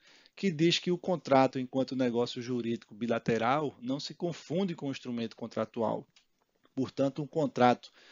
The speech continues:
é considerado firmado com a concordância dos termos da proposta. Ah, portanto,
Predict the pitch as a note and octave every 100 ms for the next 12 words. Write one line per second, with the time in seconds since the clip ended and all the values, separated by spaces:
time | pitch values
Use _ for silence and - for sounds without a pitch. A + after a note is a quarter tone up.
0 | - _ A#2+ B2+ B2 C3+ B2 A#2 A2+ -
1 | E3 C3+ C3 C3+ D3+ D#3 - D#3 D3+ -
2 | - E3 C#3 A#2+ A#2+ D3+ - D3+ D#3 -
3 | - C3+ D#3 D#3+ D#3 D#3+ E3 - A#2+ B2
4 | - - _ _ _ _ _ _ _ -
5 | A2+ A2 G#2+ G#2+ - C#3 C3 D#3 E3+